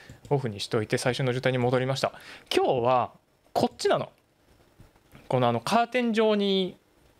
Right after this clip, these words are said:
色とかの補正をするやつ、これなんていう名前だっけ？段階フィルターか。段階フィルターが話題で、えーとね、使い方ちょっと特殊で、段階フィルターをいきなり全体にかけちゃうの。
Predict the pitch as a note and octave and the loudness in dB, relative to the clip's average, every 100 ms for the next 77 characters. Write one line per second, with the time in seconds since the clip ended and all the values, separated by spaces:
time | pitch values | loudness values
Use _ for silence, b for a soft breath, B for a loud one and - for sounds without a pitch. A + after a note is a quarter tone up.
0 | - - E3 E3+ B2+ G#2 G#2 - - A#2 | -10 0 0 2 -2 -2 -4 -6 0 0
1 | G#2+ A#2 G#2+ - - G#2 A#2+ G3+ D3+ A2+ | 0 -4 -4 -8 -6 -4 -2 0 0 0
2 | G#2 G2 G2 - F#2 B2+ F3+ F#3+ F3+ F#3+ | -2 -6 -10 -12 -6 -2 0 0 -2 -2
3 | D#3 E3+ - - B B B B E3 B3 | -2 -2 -6 -8 B B B B 0 0
4 | C#4+ D#4+ D#4+ D#4 E4 C4 C3 A#2 A2 G#2 | 0 -2 0 0 0 2 2 2 2 0
5 | G2+ A2 G2+ C#3+ E3+ A#2 b b b b | 2 0 0 2 2 0 b b b b
6 | _ _ C3+ A#2+ - A#2+ G#2+ G2 - - | _ _ 0 0 2 2 2 -2 -8 -2
7 | C4 C4 B3+ - C4+ - - C3+ B2+ G#3 | 0 0 -2 -4 -4 -4 -2 -2 0 0
8 | C4+ D4 C4+ C#4 G#3 B2 A#2+ G3 G#3 C#3+ | 0 0 0 0 2 0 0 0 0 2
9 | F#3+ G#3 G3 F3 E3+ D3 G2+ | 0 2 0 0 -2 -2 -4